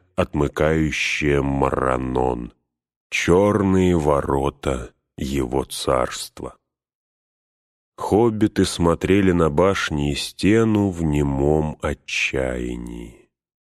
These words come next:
Даже издали, в тусклом предутреннем свете, им были видны часовые на стене и дозорные у ворот.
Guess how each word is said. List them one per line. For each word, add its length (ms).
Даже 400
издали, 960
в 120
тусклом 640
предутреннем 680
свете, 640
им 240
были 300
видны 540
часовые 760
на 120
стене 720
и 160
дозорные 920
у 180
ворот. 680